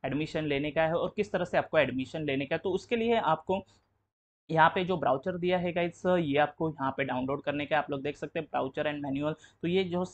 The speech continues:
मैंने यहाँ पे डाउनलोड कर दिया है। तो उसमें आप लोग, देखिए मैंने यहाँ पे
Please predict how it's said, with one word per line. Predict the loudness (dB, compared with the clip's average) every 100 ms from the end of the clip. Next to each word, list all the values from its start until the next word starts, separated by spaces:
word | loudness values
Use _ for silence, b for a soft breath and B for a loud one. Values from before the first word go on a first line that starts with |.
| -6
मैंने | -4 -2
यहाँ | -4 -6 -4
पे |
डाउनलोड | -4 -4 -2 -2 -2
कर | -4 -2
दिया | -2 -2
है। |
तो | -2 0
उसमें | 0 0 -2
आप | 0
लोग, | -2 2 4 4 2 b b -6
देखिए | -2
मैंने | 0 0
यहाँ | 0 0 -2 0
पे | 0 0